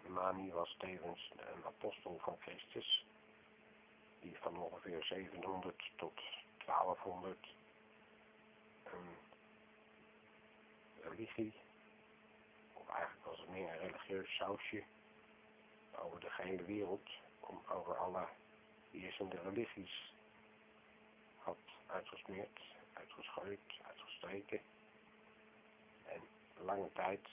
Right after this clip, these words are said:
de grootste bedreiging voor de Roomse Kerk was. De leer van Mani vind je op het internet nog wel terug. Dan moet je even kijken bij Mani.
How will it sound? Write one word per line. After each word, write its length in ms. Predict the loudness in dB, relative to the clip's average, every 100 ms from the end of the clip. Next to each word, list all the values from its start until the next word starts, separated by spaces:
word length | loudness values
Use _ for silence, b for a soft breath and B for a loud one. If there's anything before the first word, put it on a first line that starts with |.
| -12 -12
de 100 | -6
grootste 400 | 2 2 2 -2
bedreiging 600 | 0 4 6 6 6 2 0 -6 -16 -18 -12
voor 200 | -2 0
de 80 | 2
Roomse 360 | 4 4 2 -4
Kerk 360 | 4 8 8
was. 380 | 6 0 0 -2 -4 -16 -20 -18 -18 -18 -20 -20 -20 -18 -18 -18 -20 -20 -20 -20 -20 -20 -20 -20 -20 -20 -20 -20 -20 -20 -20 -20 -20 -16 -10
De 80 | -4
leer 300 | 4 8 10
van 200 | 8 6
Mani 460 | 8 8 6 2 -6 -6
vind 280 | -4 -4 -4
je 180 | -6 -4
op 120 | -4
het 120 | -4
internet 500 | 0 0 2 2 2
nog 140 | 2 2
wel 160 | 2
terug. 440 | 0 4 4 2 -8 -14 -18 -18 -18 -18 -18 -18 -18 -18 -18 -14
Dan 80 | -12
moet 120 | -6
je 60 | -4
even 240 | -4 -2
kijken 360 | 4 4 4 0
bij 140 | 0
Mani. 480 | 6 8 8 6 4